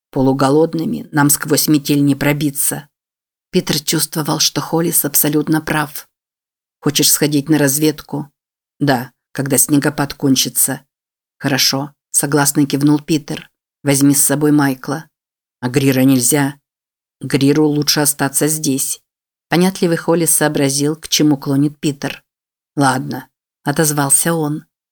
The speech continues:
За ночь буря стихла, к утру небо засияло холодной голубизной. Холли с Майклом собрали снаряжение. Если повезет, к ночи они вернутся, но, возможно, разведка растянется на сутки.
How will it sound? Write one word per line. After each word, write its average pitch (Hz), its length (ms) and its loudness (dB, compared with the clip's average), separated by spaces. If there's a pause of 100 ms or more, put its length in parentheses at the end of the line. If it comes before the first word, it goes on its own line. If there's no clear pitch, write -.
(240)
За 170 160 0
ночь 202 220 2
буря 185 260 0
стихла, 156 680 -4
к - 60 -16
утру 156 220 0
небо 147 280 4
засияло 147 580 0
холодной 147 500 2
голубизной. 151 840 0 (400)
Холли 165 260 4
с - 140 0
Майклом 160 440 2
собрали 156 440 0
снаряжение. 156 920 0 (420)
Если 170 300 0
повезет, 170 640 0 (260)
к - 80 -10
ночи 185 320 0
они 165 180 2
вернутся, 165 720 -2 (280)
но, 156 120 2
возможно, 143 520 2
разведка 143 540 0
растянется 147 580 0
на 147 120 2
сутки. - 600 -6